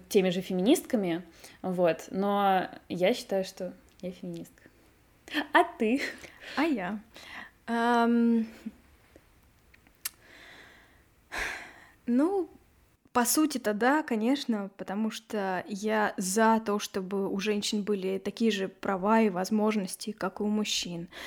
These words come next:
Speaker 2: Ам, чтобы, м, там, вне зависимости от сферы деятельности женщина, э,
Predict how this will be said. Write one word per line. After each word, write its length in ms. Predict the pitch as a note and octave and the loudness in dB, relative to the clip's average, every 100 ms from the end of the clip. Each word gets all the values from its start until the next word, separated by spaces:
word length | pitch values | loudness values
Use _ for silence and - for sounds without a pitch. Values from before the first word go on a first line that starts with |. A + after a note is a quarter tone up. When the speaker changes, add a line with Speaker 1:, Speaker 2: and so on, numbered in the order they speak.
| - - - - - | -12 -12 -12 -12 -6
Speaker 2:
Ам, 640 | G3+ F#3+ F#3 F3+ F3+ F3+ - | -2 0 0 -2 -4 -4 -4
чтобы, 1200 | - - A#3 G3 G#3+ G#3 G#3 G3+ G3 F#3+ F#3+ F#3 - - | -2 4 4 6 6 6 6 4 2 2 0 -2 -6 -12
м, 320 | D3+ D3+ F3 | -14 -12 -8
там, 200 | F#3 F#3+ | -6 0
вне 260 | G#3 A3+ A3 | 8 8 10
зависимости 720 | G#3+ A3 A3 G#3 G3 - G3 | 6 4 0 0 -2 -2 0
от 200 | F#3 - | 0 0
сферы 380 | - G#3+ G3+ G3+ | 0 2 2 2
деятельности 1300 | G#3+ B3 B3 A3 G3 - - G3 F3+ F3 E3+ - G3+ | 6 6 6 2 2 -2 -4 -2 -2 0 -2 0 0
женщина, 800 | F#3 A#3 A#3+ - G3+ G3 G3 F#3+ - - - - | 6 8 8 6 2 0 0 -2 -8 -14 -14 -10
э, 340 | F#3+ F#3 G#3 | -6 -4 -4